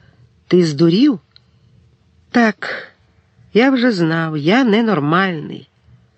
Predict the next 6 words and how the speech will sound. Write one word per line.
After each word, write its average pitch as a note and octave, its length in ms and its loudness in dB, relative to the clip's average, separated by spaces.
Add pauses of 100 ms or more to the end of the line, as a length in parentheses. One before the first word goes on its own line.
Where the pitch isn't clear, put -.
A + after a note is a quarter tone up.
(160)
Ви F#3+ 180 2
так G3+ 240 -2
довго A#3+ 320 2
всі A#3+ 320 -2 (220)
мене G#3+ 220 2
обзивали, G3 640 0